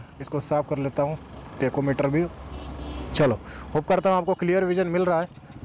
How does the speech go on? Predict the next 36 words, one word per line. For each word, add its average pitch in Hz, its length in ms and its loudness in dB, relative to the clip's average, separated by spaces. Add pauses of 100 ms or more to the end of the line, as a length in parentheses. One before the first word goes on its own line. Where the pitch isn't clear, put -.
(220)
अभी 165 160 2
भाई 196 240 4
मेरे 208 240 2
bike 190 220 0
में 208 80 0
लगा 185 180 2
है 190 60 2
डीवी 175 220 -2
killer, 170 260 0
पहले 143 220 0
check 151 220 -4
करा 143 220 2
देता 135 200 0
हूँ, 135 80 -2
नहीं 135 100 -2
तो 135 100 0
भाई 135 120 2
कुछ 135 200 -4
बोलेंगे। 147 480 2 (160)
दिख 165 120 2
रहा 208 100 6
है 214 60 6
भाई 214 140 6
आपको? 185 260 0 (320)
Already 156 360 0
भाई 160 160 2
इसमें 165 220 -6
डीवी 160 160 0
killer 170 260 2
है 170 120 0 (360)
और 127 80 -2
ये 170 180 4
होता 175 240 2
है 175 60 2
डीवी 165 200 -2
killer। 170 280 0